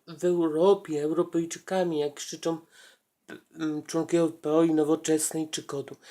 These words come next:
Ale przecież my zawsze byliśmy w Europie. Byliśmy w Europie Środkowej, Wschodniej.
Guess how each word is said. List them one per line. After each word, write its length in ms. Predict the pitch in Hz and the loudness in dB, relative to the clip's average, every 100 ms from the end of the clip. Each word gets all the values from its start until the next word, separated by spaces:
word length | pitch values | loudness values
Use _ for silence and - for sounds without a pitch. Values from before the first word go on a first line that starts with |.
| - | -14
Ale 140 | - 202 | -6 -4
przecież 240 | 247 247 | -4 -4
my 100 | 240 | -4
zawsze 340 | 226 220 - 262 | -4 -6 -8 -6
byliśmy 540 | 254 214 165 147 135 | -6 -6 -6 -4 -4
w 60 | 135 | -2
Europie. 500 | 131 127 120 - - _ - - _ | -2 -4 -8 -10 -18 _ -20 -20 _
Byliśmy 380 | 277 233 214 180 | -4 -2 0 2
w 80 | |
Europie 360 | 170 160 180 190 | 2 2 2 -2
Środkowej, 680 | - 151 151 143 131 143 160 | -4 -4 -4 -4 -2 -2 -6
Wschodniej. 840 | - - - 139 120 127 139 - | -10 -10 -2 -2 -2 -6 -10 -12